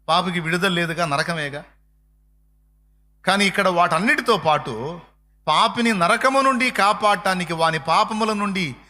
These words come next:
పాపిని విడిపించడానికి ఇక్కడ సిలువ యాగము జరిగింది. ఇది అదనం, ఇది స్పెషల్. కాబట్టి మీరందరూ దేన్ని బట్టి కనెక్ట్ అయ్యారు యేసుకి?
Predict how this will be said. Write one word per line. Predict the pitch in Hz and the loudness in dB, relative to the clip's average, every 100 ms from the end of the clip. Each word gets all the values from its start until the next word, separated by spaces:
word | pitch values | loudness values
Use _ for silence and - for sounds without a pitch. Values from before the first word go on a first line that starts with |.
| _ | _
పాపిని | 151 175 180 190 | 0 0 0 -2
విడిపించడానికి | 151 190 214 254 233 190 165 131 117 135 180 - _ _ _ _ _ _ _ _ | 0 0 0 2 4 2 0 -4 -6 -6 -10 -18 _ _ _ _ _ _ _ _
ఇక్కడ | 151 - 120 | -10 -4 -4
సిలువ | 110 - 151 165 175 | -4 -6 -2 2 4
యాగము | 156 143 131 120 117 | 4 4 2 2 4
జరిగింది. | 139 107 104 95 90 87 85 73 - - - _ _ _ _ _ _ _ _ _ _ - - _ _ _ _ - - - - - - _ 117 | 4 6 6 6 6 6 6 4 0 -8 -16 _ _ _ _ _ _ _ _ _ _ -20 -20 _ _ _ _ -20 -20 -20 -20 -20 -20 _ -2
ఇది | 135 151 | 2 2
అదనం, | 110 135 165 156 - - - _ _ _ _ _ _ _ _ - | 2 4 4 2 0 -12 -20 _ _ _ _ _ _ _ _ -8
ఇది | 127 196 | -4 -2
స్పెషల్. | - 131 - 175 131 - _ _ _ _ _ _ _ _ - | -2 -2 0 0 0 -12 _ _ _ _ _ _ _ _ 0
కాబట్టి | 160 170 156 | 0 0 -2
మీరందరూ | 156 156 156 180 180 | -2 -2 -2 -2 0
దేన్ని | 160 185 | 0 0
బట్టి | 180 185 170 | -2 -4 -2
కనెక్ట్ | 170 170 - | -2 -2 -2
అయ్యారు | 165 160 | 0 0
యేసుకి? | 156 160 165 143 160 165 165 | -2 -4 -6 -8 -6 -6 -10